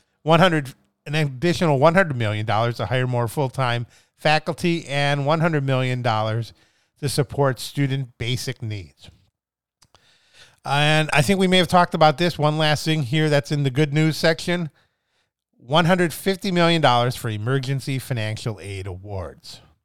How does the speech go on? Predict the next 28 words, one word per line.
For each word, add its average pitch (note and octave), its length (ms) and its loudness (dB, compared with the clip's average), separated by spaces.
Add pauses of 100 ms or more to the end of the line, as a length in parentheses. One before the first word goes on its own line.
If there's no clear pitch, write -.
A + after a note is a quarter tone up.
(500)
So, E3+ 520 4 (760)
is D#3 160 0
there F3+ 140 6
something F#3 360 2
missing F3+ 300 2
from F3+ 280 -2
this? F3+ 360 -2 (960)
Of C#3+ 140 -6
course D#3 280 4
there A#2+ 160 0
is. D#2+ 360 -10 (640)
As C#3 160 0
we F#3+ 180 0
pour G3+ 320 4
more F3+ 260 2
resources E3+ 640 0
into D#3+ 140 2
our F3 160 4
colleges G2 640 -4
from B2+ 220 -4
the D3+ 80 0
state A2 280 -4
level, A2+ 260 -8
and C#3+ 100 -8
thank G2 280 -6
you G#2+ 60 -10
for B2 160 -10
that, F#2+ 340 -10